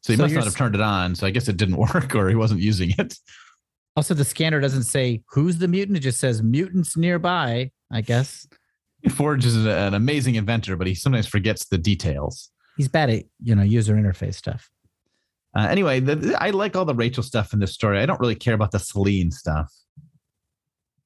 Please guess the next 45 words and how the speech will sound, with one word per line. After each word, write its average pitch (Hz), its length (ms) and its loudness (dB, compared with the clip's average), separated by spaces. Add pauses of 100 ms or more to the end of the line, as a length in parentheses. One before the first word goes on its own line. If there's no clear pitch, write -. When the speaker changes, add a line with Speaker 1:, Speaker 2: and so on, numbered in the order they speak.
(1040)
Speaker 1:
if 87 100 0
that 80 160 0
makes 80 240 0
sense. 82 440 0 (240)
Speaker 2:
Um, 147 260 4
I 214 80 2
think - 160 0
Speaker 1:
Like, 113 80 4
Speaker 2:
she's 123 80 2
a 117 60 2
fun 127 240 2
villain. 113 340 0 (560)
Speaker 1:
uh, 110 160 2
Rachel, 151 380 2
like, 123 220 0 (160)
kinda, 120 280 0
like, 90 360 -2
looking 135 360 2
at 127 80 2
the 117 80 2
X-Men 123 300 2
and 110 80 0
being 117 180 2
like, 104 200 0
"Oh, 170 160 2
everything 180 360 0
has 131 160 0
changed 175 560 0
from 107 180 -2
when, 101 380 2
uh, - 40 -2
uh, 87 540 0 (480)
we 113 100 4
did 101 160 2
Days 98 220 0
of 87 80 -2
Future 92 260 0
Past. - 580 -4 (680)
Like, 90 140 0
where's 123 220 2
my 127 120 2
mom? 117 440 2
Storm 117 360 0
looks 117 220 -2
different." 107 500 -2